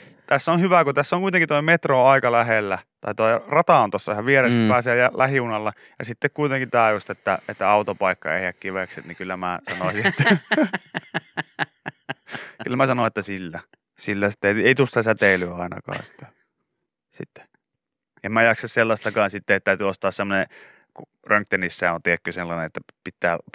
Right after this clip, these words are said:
Speaker 1: laittaa semmonen kuppi tuohon.
Speaker 2: Joo, joo,
Speaker 1: En
Speaker 2: joo,
Speaker 1: mä,
Speaker 2: ei
Speaker 1: en
Speaker 2: sit
Speaker 1: mä sitä,
Speaker 2: tietenkään.
Speaker 1: ei semmoista lyijykuppia jaksa kukaan kantaa, niin mä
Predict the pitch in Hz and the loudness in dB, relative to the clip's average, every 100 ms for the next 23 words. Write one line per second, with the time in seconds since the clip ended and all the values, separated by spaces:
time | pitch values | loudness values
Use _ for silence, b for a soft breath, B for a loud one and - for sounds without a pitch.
0 | - _ - 90 - 92 95 - 87 - | -20 _ -4 -4 -4 -6 -6 -8 -10 -8
1 | 85 76 104 98 95 90 80 82 85 65 | -8 -4 0 2 2 0 -2 -2 -4 -6
2 | 71 73 104 101 - - 101 62 101 113 | -6 -8 -8 -8 -8 -6 -8 -6 -6 -6
3 | 110 110 107 101 98 95 - - 90 - | -10 -8 -6 -4 -6 -6 -8 -4 -2 -4
4 | - - 92 90 95 90 90 - 107 | -10 -6 -6 -6 -10 -10 -12 -8 -6